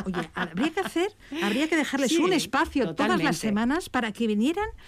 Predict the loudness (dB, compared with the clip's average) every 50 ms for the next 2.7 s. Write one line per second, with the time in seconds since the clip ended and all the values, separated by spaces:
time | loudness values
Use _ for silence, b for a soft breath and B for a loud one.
0 | B B B B B B -2 0 0 2 0 0 2 2 0 0 0 -2 -2 -2
1 | 0 0 0 0 0 0 0 0 0 0 0 0 0 0 0 0 0 0 -2 -2
2 | -4 -4 -4 -2 0 -2 0 0 0 0 0 -2 -4